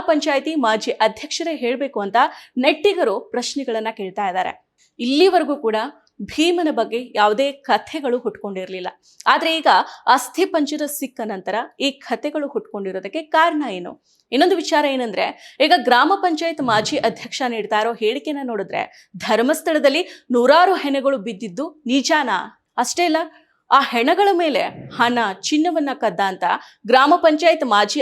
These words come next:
ಅಧ್ಯಕ್ಷರೇ ಒಪ್ಪಿಕೊಂಡಿರೋದ್ರಿಂದ ಅವರ ವಿರುದ್ಧನೇ ಎಸ್ ಐ ಟಿ ತನಿಖೆಯನ್ನ ನಡೆಸಿದ್ರೆ ರೋಚಕ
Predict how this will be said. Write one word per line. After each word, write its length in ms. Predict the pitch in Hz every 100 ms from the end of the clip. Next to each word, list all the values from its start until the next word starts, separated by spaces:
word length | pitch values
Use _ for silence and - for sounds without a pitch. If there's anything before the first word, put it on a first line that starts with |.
| -
ಅಧ್ಯಕ್ಷರೇ 480 | 196 - 320 - 359
ಒಪ್ಪಿಕೊಂಡಿರೋದ್ರಿಂದ 920 | 311 - 262 262 262 254 214 214 196 175 - - - -
ಅವರ 200 | 254 277 233
ವಿರುದ್ಧನೇ 480 | 240 285 269 285 190 - -
ಎಸ್ 140 | - - 349
ಐ 40 |
ಟಿ 140 | 359 349 - 240
ತನಿಖೆಯನ್ನ 560 | 233 311 - 294 254 208
ನಡೆಸಿದ್ರೆ 380 | - 196 202 269 - - 262
ರೋಚಕ 500 | 269 349 - 302